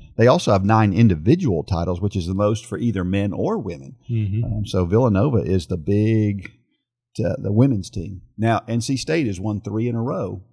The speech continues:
Speaker 1: Um, so that's gonna be interesting to see if they can keep that
Speaker 2: Mm-hmm.
Speaker 1: streak going next year. Northern Arizona, man,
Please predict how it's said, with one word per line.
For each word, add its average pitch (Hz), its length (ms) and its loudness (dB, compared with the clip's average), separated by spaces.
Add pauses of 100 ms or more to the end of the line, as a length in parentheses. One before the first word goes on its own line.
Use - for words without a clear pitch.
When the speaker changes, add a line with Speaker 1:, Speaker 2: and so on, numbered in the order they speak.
(580)
Speaker 1:
Um, 98 440 -10 (180)
so 104 160 -8
that's 101 260 -4
gonna 113 160 -2
be 110 100 -2
interesting 117 300 -8
to - 60 -14
see 117 100 -8
if 104 60 -8
they 107 120 -2
can 92 100 -8
keep 104 200 -4
that 107 120 0
Speaker 2:
Mm-hmm. 104 120 -2
Speaker 1:
streak 98 220 -4
going 107 260 -2
next 101 260 -8
year. 110 160 -4
Northern 107 300 2
Arizona, 120 640 2 (460)
man, 95 300 -4